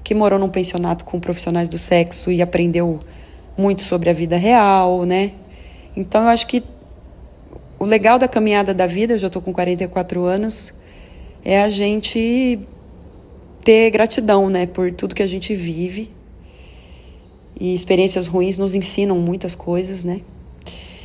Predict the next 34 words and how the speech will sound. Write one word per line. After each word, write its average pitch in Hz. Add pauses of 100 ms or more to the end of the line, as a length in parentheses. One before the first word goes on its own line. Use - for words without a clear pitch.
(140)
E 202
experiências 220
boas 208
são 226
também 226
igualmente 208
importantes, 196
né? 190
Porque 185
elas 175
reforçam 190 (440)
o 196
sentido 208
da 202
existência, 208
né? 180
De, 175
da 180
gente 180
ter 202
momentos 202
de 196
alegria 185
e -
felicidade 196 (600)
e 190
falar, 202
"Puta 240
que 226
do 214
caralho, 220
eu 226
tô 226
viva 214